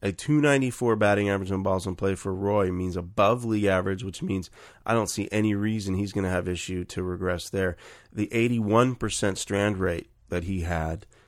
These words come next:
last season as it compared to the previous season, it was seventy-eight percent, then it was seventy-two percent in two thousand seven when he had a three point seven one E R A,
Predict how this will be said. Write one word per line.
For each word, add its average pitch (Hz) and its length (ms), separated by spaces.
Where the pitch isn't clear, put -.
last 95 360
season 90 400
as 95 180
it 95 120
compared 92 420
to 87 240
the - 80
previous 156 440
season, 95 240
it 101 60
was 92 160
seventy-eight 92 500
percent, 95 380
then 87 120
it 87 60
was 92 140
seventy-two 95 560
percent 95 380
in 95 80
two - 120
thousand 90 380
seven 110 400
when 104 140
he 101 60
had 95 80
a - 20
three 113 300
point 98 300
seven 90 360
one 87 160
E 87 100
R 87 220
A, 98 260